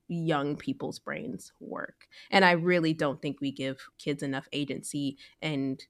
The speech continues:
and credit about taking all of those different complex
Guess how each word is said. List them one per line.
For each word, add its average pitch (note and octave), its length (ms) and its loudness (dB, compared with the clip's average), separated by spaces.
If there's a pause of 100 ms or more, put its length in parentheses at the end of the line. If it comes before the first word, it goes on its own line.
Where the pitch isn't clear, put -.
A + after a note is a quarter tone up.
(260)
and E3+ 160 0
credit F#3 720 2
about D3+ 560 0
taking E3+ 380 -2
all D3+ 200 0
of C#3+ 100 -8
those C#3 380 -6
different D#3+ 520 -2
complex C#3+ 800 -4